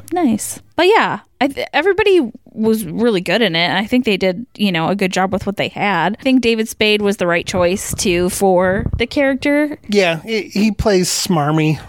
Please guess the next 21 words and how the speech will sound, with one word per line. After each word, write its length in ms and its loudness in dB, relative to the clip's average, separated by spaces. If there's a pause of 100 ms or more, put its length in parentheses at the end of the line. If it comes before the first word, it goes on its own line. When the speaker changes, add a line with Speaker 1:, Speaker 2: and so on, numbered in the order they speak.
(100)
Speaker 1:
Sm-, 300 -4
yeah, 260 -2 (140)
exactly. 520 -4
He 140 -4
does 220 0
a 40 0
great 240 -4
job 260 0
of 100 -4
being 220 -2
like, 200 -4
"Oh, 640 2
it, 440 -4 (600)
why? 680 0
It's, 260 -8 (100)
why 320 -2
is 100 -4
this 180 -4
happening 440 0
to 60 0
me?" 600 -2